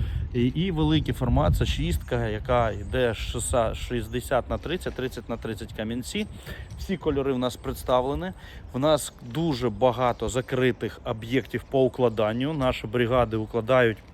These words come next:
практично постійно. На зараз дві бригади укладають, е, авеню. Тобто можна подивитись не тільки стенди, ми можемо показати повністю,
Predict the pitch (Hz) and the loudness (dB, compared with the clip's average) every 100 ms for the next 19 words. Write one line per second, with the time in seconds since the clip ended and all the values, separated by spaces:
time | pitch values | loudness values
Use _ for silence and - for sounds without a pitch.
0 | - 117 110 147 131 123 123 123 - 135 | -6 -6 -4 -6 -4 -4 -2 -4 0 0
1 | 117 131 143 127 113 101 117 131 104 113 | 2 4 6 6 4 0 0 0 0 0
2 | 135 135 131 147 147 160 165 - - - | 2 2 0 -2 0 0 -2 -6 -12 -10
3 | - - - 156 156 160 156 156 151 151 | -12 -10 -2 0 0 -2 -4 -4 -4 -4
4 | - 156 151 165 156 160 147 - - - | -2 0 2 2 2 0 -2 -8 -18 -18
5 | - - - - - 143 - 156 139 151 | -20 -20 -18 -10 0 0 2 0 2 4
6 | 147 113 139 127 131 120 135 131 123 107 | 2 2 2 2 0 0 0 0 -2 -4
7 | 135 143 127 131 - 180 196 151 123 127 | -4 -4 -4 -6 0 2 2 0 0 0
8 | 131 123 117 127 123 139 117 - 131 123 | -2 -2 -2 -2 -2 -2 -2 -2 0 0
9 | - 123 | -2 -4